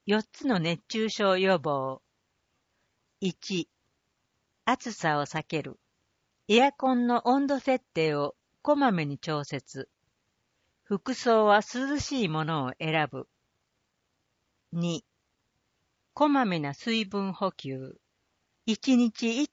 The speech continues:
点二リットルを目安に、喉が渇く前に水分をこまめに補給。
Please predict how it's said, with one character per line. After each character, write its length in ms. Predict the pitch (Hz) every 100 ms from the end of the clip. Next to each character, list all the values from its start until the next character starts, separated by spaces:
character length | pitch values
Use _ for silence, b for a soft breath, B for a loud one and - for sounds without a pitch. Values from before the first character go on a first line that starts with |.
| _
点 240 | 165 160 151
二 100 | 170
リ 120 | 233
ッ 40 | _
ト 120 | 165
ル 160 | 143 139
を 80 | 139
目 160 | 143
安 360 | 170 165 - 151
に、 220 | 147 139 _ _ _ _
喉 320 | 240 294 233 147
が 160 | 147
渇 380 | - 208 220 214
く 160 | - 208
前 300 | 196 175 135
に 240 | 139 - _ -
水 340 | - 302 254
分 320 | 165 151 147
を 180 | 139 143 -
こ 100 | 285
ま 180 | 277 247
め 160 | 151
に 200 | 139 131
補 160 | - 147
給。 480 | - 151 135 131